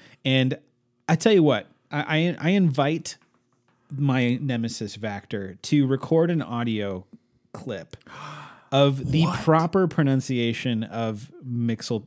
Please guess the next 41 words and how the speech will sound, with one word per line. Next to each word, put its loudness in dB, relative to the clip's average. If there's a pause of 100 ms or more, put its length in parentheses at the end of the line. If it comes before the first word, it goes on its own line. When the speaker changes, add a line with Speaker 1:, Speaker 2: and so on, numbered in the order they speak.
(160)
Speaker 1:
Mister -2
Mixelpidalic, -6 (520)
and 0
we'll 0
share 0
it -4
on -6
the -8
podcast. -6
Speaker 2:
Mister 0
Dicklet, 2 (220)
Speaker 1:
Yeah. 2
Speaker 2:
Bi-, -4
Bi-, -8 (480)
Mister -4
Bick -4
Diddlick. 0
Speaker 1:
So 6
at, 0 (100)
at -2
some 4
Speaker 2:
I 6
can't 2
Speaker 1:
point 2
Speaker 2:
say -2
it. -10 (200)
Speaker 1:
i-, -14
i-, -14
during 2
this 0
newborn 0
phase, -4
if -8
you -2
can -2
steal 0
away 0
five -4
seconds -6
to -4
p-, -20